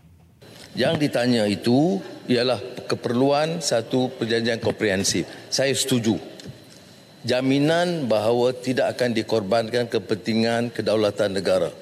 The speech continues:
Itu memang pendirian kita. Apakah melibatkan negeri Johor?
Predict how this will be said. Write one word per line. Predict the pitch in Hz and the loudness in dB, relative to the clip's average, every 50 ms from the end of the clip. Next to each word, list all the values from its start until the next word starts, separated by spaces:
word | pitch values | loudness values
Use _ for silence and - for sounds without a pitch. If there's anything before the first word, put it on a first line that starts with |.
| - - - - - | -20 -20 -14 -6 -6
Itu | 135 117 - | -4 -2 0
memang | 139 131 123 120 117 104 - | 2 2 2 2 0 0 -2
pendirian | 117 110 104 104 101 101 92 85 | -2 0 0 2 2 0 0 -2
kita. | - - - - 78 69 - - - - - - - - - - - - - - - - - - - - - | -6 -10 -8 -6 -8 -8 -8 -14 -18 -20 -20 -20 -20 -20 -20 -20 -20 -20 -20 -20 -20 -20 -20 -20 -20 -4 -4
Apakah | 117 120 - 151 - 165 156 147 | -2 -2 -2 0 0 0 2 2
melibatkan | 143 135 147 139 151 135 - - 139 | 2 0 0 0 0 0 0 0 0
negeri | 127 123 123 131 131 | 2 2 2 2 0
Johor? | 123 120 131 120 123 135 120 87 71 - | 2 2 0 2 2 2 0 0 -2 -4